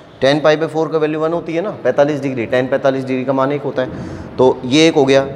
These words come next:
एक का गुणा ई की power pi by two से हुआ, तो ये आ जाएगा ई की power pi by two, माइनस ई की power zero की value one होगी, लेकिन टेन ज़ीरो की value zero होती है,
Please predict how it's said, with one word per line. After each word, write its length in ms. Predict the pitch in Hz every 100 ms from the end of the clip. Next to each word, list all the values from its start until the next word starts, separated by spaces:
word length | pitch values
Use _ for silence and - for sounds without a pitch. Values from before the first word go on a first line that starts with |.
| -
एक 220 | 131 143
का 80 | 156
गुणा 320 | 151 151 156 151 -
ई 100 | 147
की 100 | 156
power 300 | 151 135 139
pi 180 | 139 139
by 120 | 139 139
two 120 | 165
से 120 | 170
हुआ, 240 | 147 123 120 127 - - - -
तो 60 |
ये 120 | 123
आ 60 | 127
जाएगा 400 | 120 110 113 127 -
ई 100 | 123
की 140 | 117 113
power 360 | 110 98 107 -
pi 220 | 92 85
by 260 | 95 151 202 - - - -
two, 160 | - 190 - - - - - - - 113
माइनस 560 | 143 175 170 - - - - - -
ई 120 | 170
की 160 | 196 226
power 320 | 220 180 175 165
zero 240 | 170 175
की 100 | 175
value 220 | 165 170
one 160 | 160 165
होगी, 280 | 156 147 - - - - -
लेकिन 320 | 117 143 185 202 -
टेन 220 | 147 143
ज़ीरो 220 | 131 143
की 120 | 143
value 260 | 139 135 139
zero 240 | 120 131
होती 220 | 131 117
है, 80 | 131